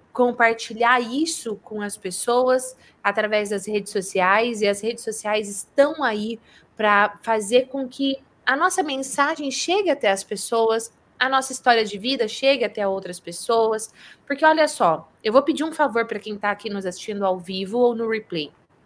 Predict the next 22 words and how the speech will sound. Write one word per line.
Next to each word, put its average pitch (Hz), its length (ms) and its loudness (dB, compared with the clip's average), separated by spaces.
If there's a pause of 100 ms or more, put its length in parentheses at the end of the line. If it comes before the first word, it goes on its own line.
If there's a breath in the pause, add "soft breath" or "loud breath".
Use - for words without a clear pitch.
(800 soft breath)
Comenta 330 520 2
aqui 254 520 -4 (400)
de 240 260 0
onde 359 360 2
você 302 300 -2
está 254 320 -2
nos 226 160 -6
assistindo 214 380 -4
agora, 165 340 0
que 294 240 -8
lugar, 226 600 0
que - 120 -10
cidade, 196 720 0
que - 140 -8
estado, 190 680 2
que 196 140 -14
país, - 680 -6
né? 226 200 -6 (560 soft breath)
É, 220 480 -2 (180)
tem 330 160 -2
muitas 320 580 2
pessoas, - 720 -6